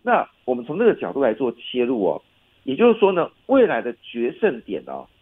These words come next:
像我们这个，呃，龚明鑫啊，国发会主委就说，未来的趋势呢，绿电跟风电的发电成本会越来越低，好，甚至呢会比核，呃，核能，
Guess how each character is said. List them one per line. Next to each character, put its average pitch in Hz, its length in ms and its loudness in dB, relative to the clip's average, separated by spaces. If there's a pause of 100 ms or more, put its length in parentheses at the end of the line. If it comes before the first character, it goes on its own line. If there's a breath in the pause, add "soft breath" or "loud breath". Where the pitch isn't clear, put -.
像 185 180 2
我 135 60 -2
们 110 240 -10
这 160 100 -6
个， 127 240 2
呃， 107 200 2
龚 156 200 2
明 127 140 -8
鑫 139 200 -8
啊， 123 60 0
国 123 160 -2
发 151 140 0
会 151 100 2
主 120 160 -6
委 131 140 0
就 120 100 -4
说， 117 340 0 (300 soft breath)
未 254 140 6
来 165 160 0
的 147 80 -10
趋 175 240 -18
势 165 180 -16
呢， 123 220 -10
绿 185 260 -10
电 156 300 -8
跟 147 260 -6 (100)
风 170 300 -2
电 135 260 -2
的 101 300 -2
发 156 220 0
电 139 240 -4
成 123 260 -8
本 - 180 2 (420)
会 160 300 2 (160)
越 190 120 0
来 127 100 2
越 135 160 0
低， 123 260 -8 (280)
好， 123 260 4
甚 202 260 2
至 170 140 -10
呢 120 220 -4
会 151 240 0
比 95 360 -12
核， 127 460 2 (340)
呃， 117 220 2
核 143 260 4
能， 123 240 -2